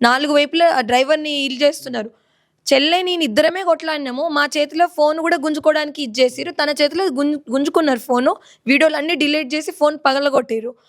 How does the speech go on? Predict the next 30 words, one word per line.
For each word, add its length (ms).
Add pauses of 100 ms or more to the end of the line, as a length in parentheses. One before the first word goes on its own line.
(340)
అయితే 400
ఏం 260
జరిగిందంటే, 760 (720)
ఎవరు 280
వీడియోలు 300
తీసారో 320
మాకు 220
తెలీదు. 400 (260)
ఆ 80
వీడియోలు 420
వైరల్ 320
అయినాయి, 240
అది 120
నాకు 200
తర్వాత 420
తెలిసింది. 440
మా, 200
మా 240 (160)
చే-, 180
మా 220
చేతిలో 280
ఉన్న 160
ఫోన్లోవి 560 (380)
డిలీట్ 300
అయిపోయినాయి 400
కదా. 260 (460)
So 100
ఇది 320
విషయం 400
జరిగింది. 760